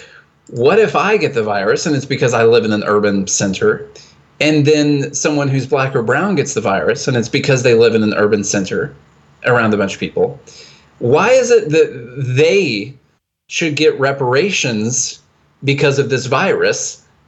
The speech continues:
and I should just deal with it? Why is it, where's the, where's the equality in this? In what way is this equality, especially when it comes to people getting sick from a virus?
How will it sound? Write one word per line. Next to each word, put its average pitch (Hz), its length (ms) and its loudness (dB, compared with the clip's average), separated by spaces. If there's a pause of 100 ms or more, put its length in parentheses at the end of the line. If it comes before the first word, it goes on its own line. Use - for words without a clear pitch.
(140)
and 143 160 0
I 180 100 2
should 151 160 -2
just 139 200 2
deal 202 180 4
with 117 120 -2
it? - 240 -10 (1080)
Why 160 260 0
is 196 200 2
it, - 180 0
where's 214 440 2
the, 233 320 -2
where's 208 380 0
the 202 280 2
equality 131 760 0 (240)
in 123 240 0
this? - 540 -4 (600)
In 160 180 0
what 196 300 2
way 160 220 4
is 131 220 0
this 139 380 -2
equality, 120 920 -2
especially 151 440 0
when 143 160 2
it 127 100 -4
comes 127 260 -2
to 123 120 -4
people 135 300 -2
getting 113 260 2
sick - 320 -2
from 104 180 0
a 101 60 0
virus? 95 640 -2